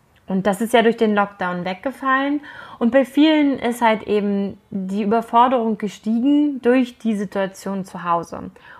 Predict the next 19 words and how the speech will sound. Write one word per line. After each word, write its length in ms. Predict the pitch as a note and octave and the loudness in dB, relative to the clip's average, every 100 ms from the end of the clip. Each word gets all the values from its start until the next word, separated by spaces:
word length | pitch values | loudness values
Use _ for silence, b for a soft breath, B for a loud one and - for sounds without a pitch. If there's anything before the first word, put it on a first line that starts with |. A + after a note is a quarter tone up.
| - | 2
Homeoffice 540 | C#4 B3+ G#3+ G#3 F#3+ | 4 4 0 -2 -8
plus 320 | - G3+ - | -6 -8 -8
Kids 420 | - C4+ A3 - - | -2 -2 -2 -12 -10
und 220 | G3 G#3+ | -8 -2
dies 220 | A#3 A#3 | -2 -2
und 160 | F#3+ G3 | -4 0
das, 340 | G#3+ G#3+ - B B B B B - | 0 0 -10 B B B B B 0
Kurzarbeit, 640 | D4 D4 A#3+ G#3+ G3+ G3+ | 2 4 2 4 0 0
nicht 240 | A#3+ B3 | -2 -2
Kurzarbeit. 560 | - A3 G#3 G3 F#3 - | -4 -2 -2 0 -2 -2
Also 180 | G3 G#3+ | -2 0
jeder 360 | A#3+ D4+ C#4+ | 2 4 4
hatte 180 | A#3 A3 | 2 0
ja 100 | G#3+ | -2
eine 260 | F#3+ F#3 F3+ | -2 -4 -2
ganz, 260 | G3 G3 | 0 0
ganz 220 | G3+ F#3 - | -2 -4 -4
andere, 540 | F3 F3+ E3+ D#3+ E3 E3+ _ _ _ _ _ - - | -6 -4 -4 -6 -10 -14 _ _ _ _ _ -20 0
unterschiedliche 1040 | A#3 G#3 G3 G#3 F#3+ F#3 F3 F3+ E3+ E3+ | 2 4 2 0 -2 -2 -2 -2 -4 -6